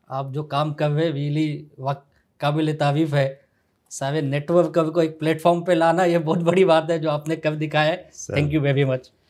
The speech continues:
Speaker 1: बहुत बहुत धन्यवाद सर।
Speaker 2: हमारी सबसे बड़ी उपलब्धि हम इसको मानते हैं राजेश सर, आप जैसा इतना बड़ा अचीवर एक फ़ोन कॉल पे बॉम्बे से दिल्ली आ जाता है।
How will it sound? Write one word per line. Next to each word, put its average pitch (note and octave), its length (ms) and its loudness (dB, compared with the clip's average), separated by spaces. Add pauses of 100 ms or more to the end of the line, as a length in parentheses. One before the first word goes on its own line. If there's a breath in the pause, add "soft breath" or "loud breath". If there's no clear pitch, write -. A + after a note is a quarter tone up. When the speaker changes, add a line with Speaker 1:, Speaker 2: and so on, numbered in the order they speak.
Speaker 1:
बहुत C3 160 -6
बहुत C3 240 -8
धन्यवाद B2 320 -8
सर। C3+ 240 -12
Speaker 2:
हमारी D#3 440 2
सबसे E3+ 400 -2
बड़ी F3 200 4
उपलब्धि D#3+ 360 -2
हम E3 120 0
इसको D#3+ 220 -6
मानते C3+ 300 -2
हैं C3 120 0
राजेश G#2 320 -4
सर, B2 280 -12 (540)
आप D3 300 2
जैसा E3 600 2 (360)
इतना G3 340 0
बड़ा D#3+ 220 4
अचीवर A#2+ 440 -2 (1400)
एक F#3+ 200 4
फ़ोन E3+ 280 0
कॉल D3+ 220 0
पे E3 200 0
बॉम्बे C3+ 340 -2
से D3+ 140 -6
दिल्ली A#2+ 220 -4
आ G#2+ 100 -2
जाता D2+ 260 -14
है। - 60 -20